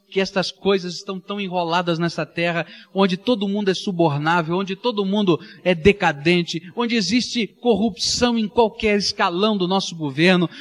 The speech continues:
onde existe corrupção dentro do judiciário, onde existe corrupção em qualquer lugar dessa terra. E a gente olha para esse mundo e diz assim: "Não dá, não tem jeito."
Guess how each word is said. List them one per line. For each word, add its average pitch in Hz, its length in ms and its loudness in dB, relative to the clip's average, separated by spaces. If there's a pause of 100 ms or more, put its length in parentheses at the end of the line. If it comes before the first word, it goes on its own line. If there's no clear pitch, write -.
(100)
onde 269 180 4
existe 247 260 0
corrupção 233 600 -2
dentro 208 320 0
do 202 120 2
judiciário, 175 760 -2 (220)
onde 285 180 4
existe 269 260 -2
corrupção 269 580 0
em 269 80 0
qualquer 277 360 4
lugar 240 280 4
dessa 214 260 -2
terra. 165 480 -2 (2750)
E 180 120 -2
a - 20 0
gente 269 260 0
olha 269 220 8
para 269 160 2
esse 262 160 -4
mundo 262 200 -2
e 226 40 -8
diz 220 80 -8
assim: 262 240 0
"Não 269 280 -4
dá, 214 320 4
não 240 140 -2
tem 254 240 4
jeito." 214 580 2